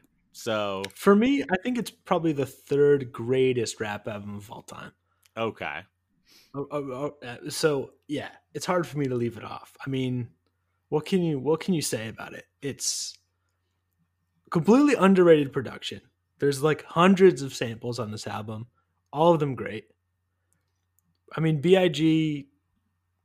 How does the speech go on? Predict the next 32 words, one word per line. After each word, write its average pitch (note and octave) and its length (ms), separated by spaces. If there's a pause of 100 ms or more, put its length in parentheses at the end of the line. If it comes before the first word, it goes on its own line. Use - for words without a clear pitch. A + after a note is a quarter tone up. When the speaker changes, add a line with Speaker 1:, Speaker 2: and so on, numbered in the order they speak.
(240)
Speaker 2:
well, G#3 140
you C4+ 80
know D4+ 100
what? D#4+ 140
Let's D4 160
start D4+ 220
the D4+ 80
controversy F3 640
right B2 200
off G#2+ 160
here. - 220
Let's G3+ 160
just A3 160
do - 100
it. - 160 (320)
We're - 120
doing, E3+ 200
<laughs> - 0
we're F#3 60
at G3 100
number A3+ 260
five. C3+ 380
Let's F3 180
just - 140
say, - 220 (420)
for F#3+ 220
me, A#3 400
I D#3+ 160
think, F#3+ 460 (580)
I C#3 100
think G#3+ 360
Biggie, D3+ 580